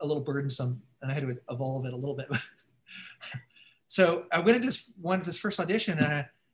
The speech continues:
and I was just focused on the session runner, and I was like, "How you doing? Hey, what's up? What's going on? Yeah, really? Okay, cool." We talked for, like, ten, fifteen minutes. And then he was like, "Oh my God, wait, I got people in the lobby <laughs> waiting. You, we gotta put you on tape."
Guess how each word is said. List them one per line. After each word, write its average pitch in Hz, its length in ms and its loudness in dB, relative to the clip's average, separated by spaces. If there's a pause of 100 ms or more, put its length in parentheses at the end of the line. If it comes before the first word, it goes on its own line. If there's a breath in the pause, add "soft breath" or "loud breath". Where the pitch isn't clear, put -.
(120)
and 196 120 4
I 277 100 4
was 277 100 2
just - 360 0
focused 196 360 2
on 202 120 4
the 190 60 2
session 220 400 -4
runner, 151 300 -2
and 127 100 -2
I 135 40 -4
was 139 200 -8
like, 131 340 -4 (220)
"How 214 60 -2
you 233 140 0
doing? 165 260 -4 (840)
Hey, 254 140 -4
what's 208 200 -2
up? 247 220 -4
What's 147 140 -8
going 208 180 0
on? 160 240 -2
Yeah, 190 160 -2
really? 156 320 -2
Okay, 208 240 -4
cool." 220 400 -2 (240)
We 202 60 -4
talked - 420 -8
for, 165 100 -8
like, 147 160 -8
ten, 202 320 2
fifteen 190 400 -2
minutes. - 500 -2 (960)
And 175 140 -2
then 196 100 4
he 202 120 6
was 190 180 2
like, 175 240 -4
"Oh 277 140 4
my 196 80 6
God, 233 200 2
wait, 202 240 0
I 202 60 -8
got - 160 -4
people 208 280 0
in 185 60 2
the 180 60 0
lobby 190 340 2
<laughs> 180 40 -4
waiting. 220 420 2
You, 202 180 0 (340 loud breath)
we 208 60 0
gotta 208 120 6
put 202 140 0
you 180 100 2
on 185 80 2
tape." 214 340 0